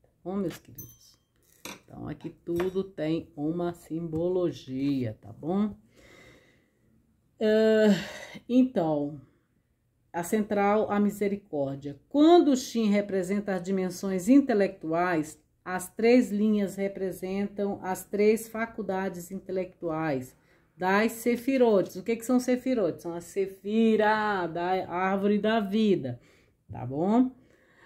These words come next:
É que também vem da pa-, da, da pedra safira, da palavra safira, en-, enfim, né? A linha direita sendo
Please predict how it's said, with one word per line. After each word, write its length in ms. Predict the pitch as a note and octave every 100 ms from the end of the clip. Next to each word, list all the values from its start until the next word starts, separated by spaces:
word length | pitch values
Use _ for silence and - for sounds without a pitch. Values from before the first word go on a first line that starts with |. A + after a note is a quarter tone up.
| - - _ _ _ _ -
É 160 | F3
que 80 | E3+
também 320 | A#3+ A#3+ G#3+
vem 200 | F#3+ F3+
da 160 | F3 F3
pa-, 220 | F3 E3+
da, 320 | E3 E3 D#3
da 140 | D3+ D#3+
pedra 400 | - D#3 D3+ D#3+
safira, 600 | - G#3 - G3 E3+ D3+
da 140 | D3
palavra 400 | C#3+ D3+ D3+ D3+
safira, 760 | D#3 G3+ G3+ - F3 D#3+ C#3 C#3
en-, 220 | E3 -
enfim, 400 | E3+ D#3+ B2+ B2 - - _ _
né? 320 | D#3 D#3 D3 D#3+ _ _ _ - _
A 120 | A#3
linha 260 | B3+ C#4+ F4
direita 640 | A#3+ G3 G3 A3 A3 F#3
sendo 760 | F3+ - G#3+ A#3 B3+ G#3+ D#3